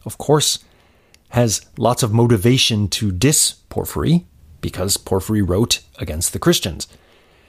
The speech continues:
And he might want to make him out as a kind of sour grapes Christian who turned against the faith because he,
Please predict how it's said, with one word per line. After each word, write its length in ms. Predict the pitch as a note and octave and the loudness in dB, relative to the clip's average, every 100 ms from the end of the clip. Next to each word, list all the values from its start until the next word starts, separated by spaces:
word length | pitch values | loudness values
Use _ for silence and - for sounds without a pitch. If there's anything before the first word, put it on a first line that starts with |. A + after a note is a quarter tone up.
| _ _ - | _ _ -2
And 380 | B2 A#2+ A#2 - _ _ _ _ _ | 2 0 -2 -8 _ _ _ _ _
he 160 | - A2+ | -6 0
might 240 | G2 F#2+ | 2 0
want 200 | G2+ G2+ | 0 0
to 200 | F#2+ F#2+ F2+ _ - | 2 0 -6 _ -2
make 220 | G2 - | -2 2
him 120 | A2 | 2
out 200 | G2+ A2+ - | 2 0 -2
as 140 | G2+ | -2
a 100 | G2+ | -2
kind 220 | - G#2+ | -2 -2
of 100 | F#2+ | 0
sour 400 | - - G2+ G#2 | 2 2 2 2
grapes 680 | G2 G#2+ G2 - - - - _ _ | 2 2 0 0 0 0 -4 _ _
Christian 400 | C#3+ - C3 A#2 | 0 2 0 0
who 220 | G2+ A2+ | 2 2
turned 260 | - A#2+ A2+ | 2 0 2
against 240 | G#2+ G2 | 0 0
the 60 | F#2 | -2
faith 320 | G2 F#2+ - | 0 -2 -4
because 440 | F#2 - F2 - - _ | -6 -4 -4 -6 -10 _
he, 440 | _ F2+ E2+ D#2+ | _ -10 -8 -10